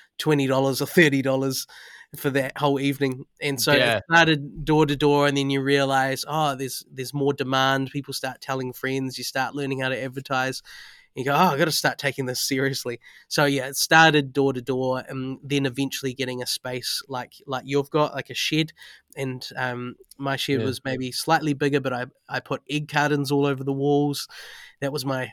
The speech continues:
Speaker 1: very high-tech
Speaker 2: Yeah.
Speaker 1: soundproofing. And then, and then it just sort
Speaker 2: Yeah.
Speaker 1: of, it grew from there.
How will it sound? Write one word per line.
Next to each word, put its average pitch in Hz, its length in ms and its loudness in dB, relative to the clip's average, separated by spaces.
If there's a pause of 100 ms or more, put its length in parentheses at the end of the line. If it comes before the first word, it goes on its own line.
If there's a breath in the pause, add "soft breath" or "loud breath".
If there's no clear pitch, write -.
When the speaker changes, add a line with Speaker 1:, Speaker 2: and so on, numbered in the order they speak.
Speaker 1:
very 143 300 2
high-tech 143 460 0
Speaker 2:
Yeah. 113 160 2
Speaker 1:
soundproofing. 143 600 2 (920 loud breath)
And 143 180 0
then, 135 140 0
and 143 200 -2
then 135 80 0
it 127 120 -10
just 135 160 -6
sort 120 140 4
Speaker 2:
Yeah. 156 100 2
Speaker 1:
of, - 40 -12 (180)
it 135 120 -12
grew 131 280 0
from 120 200 -8
there. 120 280 -4